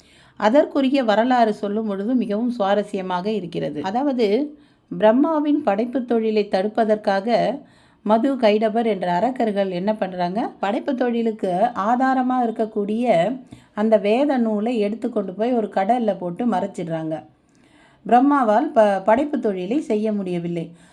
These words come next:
அதனால் அவர் மகாவிஷ்ணுவிடம் போய் முறையிட, அவர் மச்ச அவதாரம் எடுத்து உள்ளே சென்று, கடலுக்குள்ளே சென்று, அஹ், அரக்கர்களை எல்லாம் அழித்து அந்த வேத நூலை மீட்டு கொண்டு வந்து கொடுக்கிறார். அவர் அரக்கர்களை அழித்ததால்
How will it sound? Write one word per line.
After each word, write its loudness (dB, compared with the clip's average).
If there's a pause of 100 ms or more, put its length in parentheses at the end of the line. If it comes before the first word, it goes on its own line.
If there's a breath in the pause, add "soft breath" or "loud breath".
(140 soft breath)
அதனால் 4
அவர் 2
மகாவிஷ்ணுவிடம் -2
போய் -2
முறையிட, -2 (380 soft breath)
அவர் 4 (340 soft breath)
மச்ச -2
அவதாரம் 4
எடுத்து -4 (320 soft breath)
உள்ளே 2
சென்று, 0
கடலுக்குள்ளே 0
சென்று, -4 (360 loud breath)
அஹ், 4
அரக்கர்களை 2
எல்லாம் 0
அழித்து -2 (300 soft breath)
அந்த 2
வேத 0
நூலை -2
மீட்டு 0
கொண்டு -4
வந்து -2
கொடுக்கிறார். -2 (680 soft breath)
அவர் 2
அரக்கர்களை 2
அழித்ததால் 2